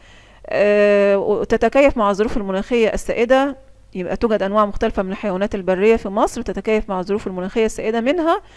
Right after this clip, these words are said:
السلاحف البرية والغزال والذئاب والثعالب. هنشوف برضو صور ليهم. أدي السلحفة، شكل السلحفة اهوت، شايفين؟ دي سلحفة برية. وآدي صورة كمان للغزال، غزال البري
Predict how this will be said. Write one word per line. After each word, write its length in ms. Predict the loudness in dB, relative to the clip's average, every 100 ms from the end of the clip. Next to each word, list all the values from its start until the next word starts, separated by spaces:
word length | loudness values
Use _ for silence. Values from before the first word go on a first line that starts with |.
| -20 -10
السلاحف 500 | -6 0 0 0 -2
البرية 560 | -4 -2 0 2 4 4
والغزال 720 | 4 2 -2 -2 0 2 2
والذئاب 540 | 0 -4 -4 -2 -2
والثعالب. 540 | -2 -2 -2 -2 -6 -10 -16 -20 -20 -14
هنشوف 280 | -10 -6 -4
برضو 260 | -2 -2 -4
صور 280 | -2 -2 -2
ليهم. 340 | -4 -2 -4
أدي 160 | -4 -6
السلحفة، 580 | -6 -8 -8 -4 0 0
شكل 240 | -2 -12
السلحفة 440 | -14 -14 -12 -8 -6
اهوت، 400 | -4 0 0 -2 -10 -20 -20 _ _
شايفين؟ 460 | -12 -12 -6 -4 -4 -4 -16 -20 -20 -20 -20 -20 -20 -12
دي 100 | -10
سلحفة 400 | -10 -8 -6 -6
برية. 520 | -6 -2 0 0 -2 -6 -20 -20 -20 -20 _ -20 -20 -20 -20 -18 -8
وآدي 600 | -6 -2 -2 -2 -2 -2
صورة 260 | -2 -2
كمان 540 | -2 -4 -4 -2 -2 -2
للغزال، 840 | -4 -4 -4 -4 0 2 2 -2 -8
غزال 320 | -10 -8 -6 -6
البري 500 | -6 -4 -2 -2